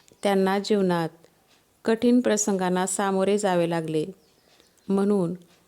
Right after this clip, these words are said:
संसारात दुःखद प्रसंगांना तोंड देण्याची पाळी आली, तर आत्मदेवावर श्रद्धा ठेवून स्थिर चित्ताने त्या प्रसंगांना सामोरे जाण्यात खरे शहाणपण आहे.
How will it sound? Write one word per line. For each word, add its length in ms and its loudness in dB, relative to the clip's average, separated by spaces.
संसारात 720 -2
दुःखद 400 -4
प्रसंगांना 720 -2
तोंड 380 -2
देण्याची 440 -2
पाळी 480 -2
आली, 260 -2
तर 240 0
आत्मदेवावर 800 0
श्रद्धा 400 -2
ठेवून 440 -2
स्थिर 360 2
चित्ताने 540 -2
त्या 180 -2
प्रसंगांना 680 -2
सामोरे 520 -2
जाण्यात 420 -2
खरे 280 2
शहाणपण 500 -2
आहे. 280 -4